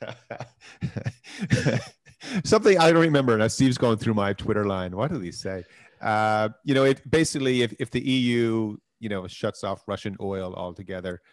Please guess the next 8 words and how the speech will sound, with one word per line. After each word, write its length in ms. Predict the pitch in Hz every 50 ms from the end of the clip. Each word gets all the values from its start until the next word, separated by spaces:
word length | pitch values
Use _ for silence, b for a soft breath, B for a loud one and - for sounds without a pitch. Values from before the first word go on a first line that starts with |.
| b b b b _ _ _
you 100 | - 101
know, 280 | 95 92 92 92 92 87 -
who, 400 | 107 110 110 107 104 101 95 90 - _ _ _ _ _ -
who 180 | 90 131 143 135
loses 440 | 120 123 123 123 113 - 107 -
first, 500 | - - 107 95 85 - - - - - _ _ _ _ _ _
you 100 | 95 95
know, 200 | 92 90 85